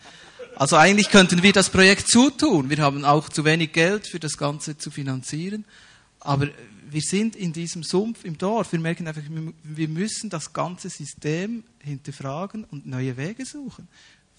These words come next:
Von der Finanzierung, von, von was ist jetzt Erfolg? Wir haben über hundert Kinder, die pro Jahr bei uns ein- und ausgehen, die allermeisten nicht mit frommem Hintergrund. Aber wenn wir sagen,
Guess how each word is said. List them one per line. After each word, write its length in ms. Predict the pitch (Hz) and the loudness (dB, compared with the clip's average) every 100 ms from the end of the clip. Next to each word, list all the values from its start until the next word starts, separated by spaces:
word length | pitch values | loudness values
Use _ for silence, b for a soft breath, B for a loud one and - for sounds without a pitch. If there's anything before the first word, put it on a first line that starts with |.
| _ | _
Von 240 | - 160 | -4 -2
der 100 | 208 | -2
Finanzierung, 840 | 220 220 214 220 - 196 202 202 202 | -4 -4 -4 -6 -10 -12 -8 -10 -10
von, 400 | - - 165 190 | -14 -10 -10 -10
von 420 | 185 185 202 202 165 | -12 -12 -12 -14 -4
was 280 | 160 175 - | -2 -2 -4
ist 280 | 208 185 - | -8 -10 -6
jetzt 280 | 185 - - | -6 -6 -8
Erfolg? 720 | 185 - 165 165 190 - _ b b b b b b _ | -8 -6 -4 -4 -6 -10 _ b b b b b b _
Wir 140 | 151 | -8
haben 180 | 156 143 | -4 -2
über 240 | 175 196 180 | -4 -2 0
hundert 300 | 202 190 - | 0 -2 -6
Kinder, 360 | 196 214 220 | -4 -2 -4
die 160 | 190 175 | -8 -12
pro 200 | 170 160 | -6 -4
Jahr 380 | 151 147 165 165 | 0 0 0 0
bei 220 | 151 151 | -4 -6
uns 220 | 165 165 | -8 -12
ein- 240 | 151 160 | -12 -10
und 100 | 156 | -10
ausgehen, 720 | 147 143 190 - - 185 190 190 | -4 -4 -4 -8 -10 -8 -8 -10
die 280 | 156 151 - | -14 -14 -10
allermeisten 880 | 143 170 156 139 151 156 - 151 143 | -8 -8 -8 -10 -10 -14 -16 -14 -12
nicht 320 | 175 - _ | -12 -14 _
mit 220 | 156 156 | -16 -16
frommem 380 | - 151 160 139 | -8 -6 -6 -10
Hintergrund. 680 | 135 156 - 160 147 156 - b b b b b | -10 -12 -16 -14 -14 -14 -18 b b b b b
Aber 280 | _ 143 131 | _ -12 -10
wenn 180 | 131 135 | -8 -8
wir 100 | 135 | -10
sagen, 380 | - 131 143 | -8 -8 -8